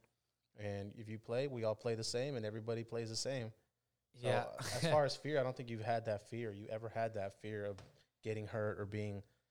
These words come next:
Speaker 1: the little guy or watch out for him or whatever. It was us three, and we just go. And it was what it is. And what, we're five years and then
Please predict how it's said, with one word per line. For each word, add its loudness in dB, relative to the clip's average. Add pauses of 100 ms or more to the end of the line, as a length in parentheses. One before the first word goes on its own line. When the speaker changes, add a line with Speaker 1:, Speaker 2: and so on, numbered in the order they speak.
(400)
Speaker 1:
the 2
little 4
guy 4
or 0
watch 2
out 4
for 0
him 0
or -2
whatever. 2
It 0
was -4
us 0
three, -2
and -4
we -4
just -6
go. 2 (720)
And -12
it -6
was -8
what -6
it -6
is. -4 (240)
And -8
what, -2 (200)
we're -8 (100)
five -2
years -6
and -10
then -6